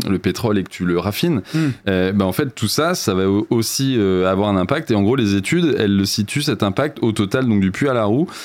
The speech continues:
Speaker 1: euh, quand tu utilises de l'essence ou du diesel, c'est autour de deux cents, trois cents par kilomètre. Donc, quand même, en effet, la voiture électrique pollue lors de sa construction, et cetera, mais on se rend compte que sur l'intégralité de sa durée de vie, c'est quand même beaucoup, mais genre beaucoup, beaucoup moins polluant qu'un thermique, quoi.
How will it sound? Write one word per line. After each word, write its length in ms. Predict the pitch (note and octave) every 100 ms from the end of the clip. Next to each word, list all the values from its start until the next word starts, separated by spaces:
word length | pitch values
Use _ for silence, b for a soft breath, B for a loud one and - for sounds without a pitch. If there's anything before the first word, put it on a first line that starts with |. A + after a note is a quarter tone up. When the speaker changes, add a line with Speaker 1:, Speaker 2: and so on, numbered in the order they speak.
| B -
Speaker 1:
euh, 360 | G2 F#2+ F#2+ F#2
quand 160 | - B2
tu 140 | -
utilises 260 | G2 A2+ A2+
de 80 | G2
l'essence 400 | F#2 - A#2+ -
ou 60 |
du 180 | F2+ F2+
diesel, 380 | F2+ F#2 A#2+ D3+
c'est 120 | -
autour 260 | G2+ A2+ B2
de 80 |
deux 180 | G2 G#2+
cents, 220 | G#2+ C#3
trois 180 | D3 -
cents 140 | G2+ G#2+
par 120 | -
kilomètre. 440 | - A#2+ F#2+ F2+ B B B
Donc, 200 | A#2+ A2+ - _ -
quand 80 |
même, 280 | B2 G#3 F3+ B2+
en 140 | B2
effet, 280 | B2 A#2+ C3+
la 180 | G2+ G2
voiture 240 | A2+ C3+
électrique 300 | C3 B2 B2+ -
pollue 380 | A#2+ C3 C3
lors 180 | A#2+ G2
de 80 | F#2
sa 160 | F2 G2
construction, 560 | G#2 F#2 G2 - A#2
et 60 | G#2
cetera, 360 | - F2 G#2+
mais 140 | D#3+ G#2+ A2
on 120 | A2
se 80 | -
rend 100 | G2
compte 160 | C3
que 80 | C3
sur 240 | G2+ G2+ F#2+
l'intégralité 580 | G2+ A2 A#2 A#2+ A#2 A2+
de 60 | A2+
sa 100 | G2
durée 240 | F#2+ F#2
de 80 | F#2
vie, 100 | C#3
c'est 140 | -
quand 120 | F2+ G#2
même 160 | G#2+
beaucoup, 500 | F#2+ G2 B2+ A#2+ C#3 D3+
mais 180 | G2 F2
genre 220 | G2 G2+
beaucoup, 480 | F#2 A2 B2 - D3
beaucoup 380 | G#2+ A2+ -
moins 180 | G#2+ A#2
polluant 340 | A#2+ G2+ G2+ A#2
qu'un 160 | G#2+
thermique, 320 | F#2+ G2 F#2 D#2+
quoi. 140 | D#2+